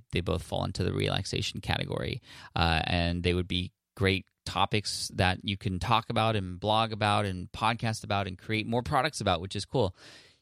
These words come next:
Here's the thing, though. When I go to your website, I'm not exactly sure, uh, you know, exactly who you are and what you have to offer. I see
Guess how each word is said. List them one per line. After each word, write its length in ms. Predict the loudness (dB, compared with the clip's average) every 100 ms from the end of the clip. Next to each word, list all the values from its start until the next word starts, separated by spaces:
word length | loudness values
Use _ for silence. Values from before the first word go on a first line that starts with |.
| -2
Here's 260 | 2 2 2
the 60 |
thing, 240 | 0 0 0
though. 220 | -2 -6 _ _ -4
When 140 | 2
I 60 | 4
go 120 | 4
to 60 | 4
your 80 | 4
website, 500 | 2 2 2 2 0
I'm 240 | -2 0 2
not 220 | 4 2
exactly 540 | 2 2 0 0 -4
sure, 680 | 0 0 2 4 4 2 -2 _ _ _ _
uh, 380 | 0 4 4 2 0
you 200 | -2 0
know, 100 | -2
exactly 720 | -2 4 4 4 0 0 0
who 200 | 2 4
you 280 | 4 2
are 160 | 2 0
and 100 | 0
what 160 | -2 0
you 80 |
have 160 | 0 -2
to 80 | 0
offer. 400 | 0 0 0 0
I 80 | 2
see 720 | 0 2 4 4 4 2